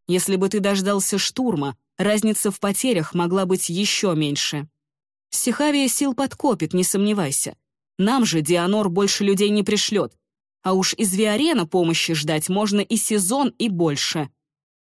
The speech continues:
Им-то все равно, на таком расстоянии от границы они ощущают себя в безопасности. А про дисциплину я говорю,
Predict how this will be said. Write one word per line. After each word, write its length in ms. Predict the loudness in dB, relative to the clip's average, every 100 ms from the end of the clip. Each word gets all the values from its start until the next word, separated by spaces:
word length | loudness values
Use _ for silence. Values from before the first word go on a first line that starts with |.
| _ -2
Им-то 340 | 0 2 0
все 340 | -2 0 0
равно, 400 | 0 0 -2 -4 -6
на 100 | -4
таком 320 | -4 0 0
расстоянии 680 | 2 0 0 0 0 2 0
от 80 | 0
границы 480 | 0 0 0 0 -2
они 220 | 0 2
ощущают 500 | 0 0 -2 0 0
себя 260 | 0 -2 -2
в 60 |
безопасности. 960 | 0 0 0 0 -2 -2 -4 -4 -6 -8 _ _ _ _ _ _ _
А 120 | -4 0
про 100 | 0
дисциплину 680 | 0 -2 -2 0 2 4 4
я 160 | 2
говорю, 420 | 2 0 2 0